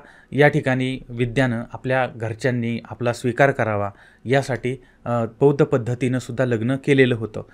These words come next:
पण तरीसुद्धा घरच्यांनी त्याचा स्वीकार केलेला नव्हता आणि वडिलांच्या डोळ्यामध्ये प्रचंड राग होता,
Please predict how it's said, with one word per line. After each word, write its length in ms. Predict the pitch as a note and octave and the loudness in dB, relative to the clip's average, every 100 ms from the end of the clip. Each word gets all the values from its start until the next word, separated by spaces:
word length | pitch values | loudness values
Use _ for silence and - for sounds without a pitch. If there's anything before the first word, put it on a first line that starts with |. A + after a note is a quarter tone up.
| _ - | _ -8
पण 100 | A2 | -2
तरीसुद्धा 360 | C3 C3+ B2+ C3 | 0 -2 0 -2
घरच्यांनी 460 | A#2 G#2+ A#2+ A#2 B2 | 0 -4 -4 -4 -4
त्याचा 240 | A2+ A#2+ | -6 -6
स्वीकार 360 | A2 G#2+ A2 G#2+ | -6 -6 -4 -4
केलेला 380 | A2 G2+ A2+ C3+ - - - | -4 -2 -2 -4 -8 -18 0
नव्हता 340 | C#3+ B2+ G2+ - _ - - | 2 2 -2 -8 _ -16 -4
आणि 160 | B2+ | -2
वडिलांच्या 500 | A#2 A#2 A#2+ B2 B2+ | 0 2 2 0 -2
डोळ्यामध्ये 440 | A#2 A2+ A#2+ A2 A#2 | 0 0 0 -2 -2
प्रचंड 440 | A2+ G#2+ A#2+ A#2 | -4 -4 -4 -2
राग 320 | A2 G#2+ B2+ | 0 2 2
होता, 280 | A2 G2+ G2+ | 0 -4 -6